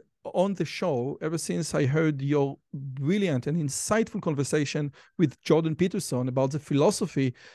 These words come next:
of chat G P T and L L M and A I in general. Now, before we start, since you are a prompt engineer or a prompt expert, and the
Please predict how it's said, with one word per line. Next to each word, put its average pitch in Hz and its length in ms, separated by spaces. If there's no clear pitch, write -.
of - 300
chat 156 280
G 151 100
P - 160
T - 100
and 143 280
L 147 160
L 139 140
M 185 240
and 147 160
A 160 160
I 160 60
in 139 180
general. 139 480
Now, 185 180
before 247 280
we - 40
start, - 560
since 240 280
you 208 160
are 185 120
a 160 120
prompt 240 480
engineer 185 580
or 131 200
a 127 40
prompt 165 480
expert, 147 680
and 156 300
the 147 200